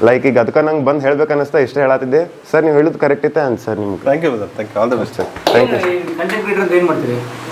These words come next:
Speaker 1: ಲೈಕ್ ಎಂಟರ್ಟೈನ್ಮೆಂಟ್ ವಿಡಿಯೋಸ್ ಮಾಡ್ತೀವಿ ಸರ್, ಲೈಕ್
Speaker 3: YouTube?
Speaker 1: ವ್ಲಾಗ್ಸ್, ಹಾಂ, and, ಆ, ಫಿಫ್-, ಶಾರ್ಟ್, ಶಾರ್ಟ್ಸ್ ಅದು ಮಾಡ್ತೀವಿ ಸರ್.
Speaker 3: ಓಕೆ. ಇದು ಸರ್?
Speaker 2: ಕಂಪ್ಲೀಟ್ ಕಂಪ್ಯೂಟರ್, ಕಂಪ್ಯೂಟರ್ ಲ್ಯಾಬ್.
Speaker 3: ಕಂಪ್ಯೂಟರ್ ಲ್ಯಾಬ್?
Speaker 2: ಹಾ.
Speaker 3: ಕಂಪ್ಯೂಟರ್ ಇಲ್ಲ?
Speaker 2: ಬರ್ತಾ ಇದೆ.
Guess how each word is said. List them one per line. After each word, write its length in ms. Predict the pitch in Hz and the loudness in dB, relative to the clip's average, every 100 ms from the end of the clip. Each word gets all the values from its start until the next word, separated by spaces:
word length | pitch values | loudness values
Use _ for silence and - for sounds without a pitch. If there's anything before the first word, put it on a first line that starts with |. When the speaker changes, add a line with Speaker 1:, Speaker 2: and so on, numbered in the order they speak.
| - - - | -14 0 4
Speaker 1:
ಲೈಕ್ 240 | 180 175 | 6 6
ಎಂಟರ್ಟೈನ್ಮೆಂಟ್ 520 | 151 170 185 180 165 | 4 4 4 4 4
ವಿಡಿಯೋಸ್ 220 | 160 147 | 4 4
ಮಾಡ್ತೀವಿ 300 | 131 113 107 | 2 0 -2
ಸರ್, 140 | 107 101 | -2 2
ಲೈಕ್ 180 | 117 123 | 2 4
Speaker 3:
YouTube? 180 | 107 | 4
Speaker 1:
ವ್ಲಾಗ್ಸ್, 640 | 113 139 131 143 131 131 120 | 6 6 4 2 4 4 2
ಹಾಂ, 260 | 123 110 95 120 | 0 -2 -2 0
and, 160 | 131 127 | 4 6
ಆ, 600 | 123 120 101 - - 107 | 6 4 2 -2 -4 -4
ಫಿಫ್-, 340 | 123 120 - | -4 -6 -8
ಶಾರ್ಟ್, 500 | - 139 151 139 147 | 0 4 4 4 2
ಶಾರ್ಟ್ಸ್ 300 | 147 131 131 | 4 2 2
ಅದು 100 | 139 | 0
ಮಾಡ್ತೀವಿ 360 | 131 113 113 98 | 0 0 -2 -4
ಸರ್. 560 | 95 - - - - 170 | -8 -10 -16 -20 -4 -2
Speaker 3:
ಓಕೆ. 300 | 175 170 - - - - - - | 0 0 -2 -6 -10 -8 -2 0
ಇದು 140 | 233 | 2
ಸರ್? 160 | 240 262 | 2 0
Speaker 2:
ಕಂಪ್ಲೀಟ್ 440 | 147 175 123 113 | 0 -2 -4 -6
ಕಂಪ್ಯೂಟರ್, 360 | 131 143 165 156 | -6 -4 -4 -4
ಕಂಪ್ಯೂಟರ್ 280 | 139 139 | -4 -4
ಲ್ಯಾಬ್. 440 | 120 95 - - - | -6 -6 -10 -8 -4
Speaker 3:
ಕಂಪ್ಯೂಟರ್ 320 | 190 202 156 | 0 0 0
ಲ್ಯಾಬ್? 160 | 123 127 | -2 0
Speaker 2:
ಹಾ. 260 | 110 - 269 | -2 -2 -2
Speaker 3:
ಕಂಪ್ಯೂಟರ್ 320 | 285 302 254 | 0 0 0
ಇಲ್ಲ? 140 | 240 233 - - 262 262 254 - 143 | -2 -4 -6 -12 -8 -6 -6 -4 -2
Speaker 2:
ಬರ್ತಾ 340 | 151 151 156 | -2 -4 -6
ಇದೆ. 220 | - 113 | -6 -8